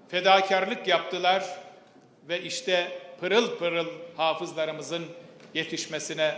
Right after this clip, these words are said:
vesile oldular. Anne babalarını tebrik ediyorum. Akrabalarını, destek olan herkesi, hafızlarımızın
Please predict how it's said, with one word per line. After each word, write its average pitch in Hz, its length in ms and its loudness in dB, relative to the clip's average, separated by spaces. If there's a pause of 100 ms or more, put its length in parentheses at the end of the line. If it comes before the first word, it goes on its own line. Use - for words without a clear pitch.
(100)
vesile 160 380 -2
oldular. 180 480 4 (720)
Anne 190 320 2
babalarını 180 600 2
tebrik 190 440 0
ediyorum. 185 440 4 (1120)
Akrabalarını, 185 1000 4 (100)
destek 208 440 0
olan 202 300 4
herkesi, 185 720 -2 (480)
hafızlarımızın 226 1120 2